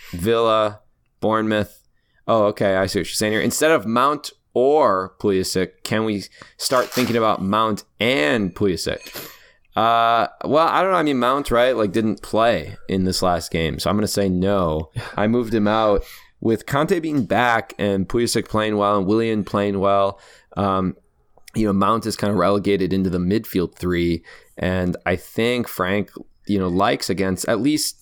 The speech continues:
Speaker 1: the option of going a little bit more defensive with Jorginho, Kovacic, and Conte. And so, no, I mean, I think, you know, I, I think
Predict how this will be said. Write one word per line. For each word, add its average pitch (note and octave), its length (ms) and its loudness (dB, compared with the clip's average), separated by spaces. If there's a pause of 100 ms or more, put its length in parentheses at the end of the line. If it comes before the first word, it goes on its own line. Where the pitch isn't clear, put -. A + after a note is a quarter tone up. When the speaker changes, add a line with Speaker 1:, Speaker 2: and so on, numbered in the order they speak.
(120)
Speaker 1:
the - 220 -2
option G#2+ 460 0
of E2 100 -4
going F#2+ 240 0
a F#2 40 0
little F#2+ 180 0
bit F2+ 100 -2
more F2+ 140 0
defensive F2+ 480 -2
with E2 200 -4
Jorginho, F2 720 -2 (500)
Kovacic, E2+ 520 -2 (100)
and E2 220 -4
Conte. F2 680 -2 (340)
And F#2+ 140 -4
so, G#2 140 0
no, B2 340 2
I A2+ 80 0
mean, A2+ 120 -4
I A2+ 60 0
think, C3 380 -4 (420)
you G#2+ 120 -2
know, G#2+ 200 0
I, G#2 160 0
I G2 220 0
think - 320 -6